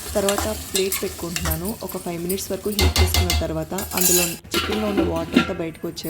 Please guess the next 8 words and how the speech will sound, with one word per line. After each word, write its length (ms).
వరకు 280
ఒక 220
టీ 160
స్పూన్ 220
ఉప్పు, 240
ఒక 200
టీ 180
స్పూన్ 260